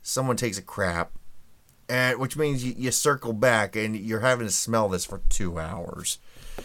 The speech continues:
And they're, uh, labeling this a biohazard, which I'm hoping, uh, which, which I read into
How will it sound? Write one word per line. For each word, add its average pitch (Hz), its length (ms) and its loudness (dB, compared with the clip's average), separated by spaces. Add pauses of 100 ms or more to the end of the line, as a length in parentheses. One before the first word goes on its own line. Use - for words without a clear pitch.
(420)
And 107 440 8
they're, 110 340 10
uh, 104 100 10
labeling 110 500 6
this 101 280 4
a 98 80 0
biohazard, 92 720 6
which 98 300 -2
I'm 147 260 4
hoping, 123 580 4
uh, 104 220 6
which, 120 180 -2
which 131 320 -2
I 170 160 8
read 170 300 4
into 92 600 0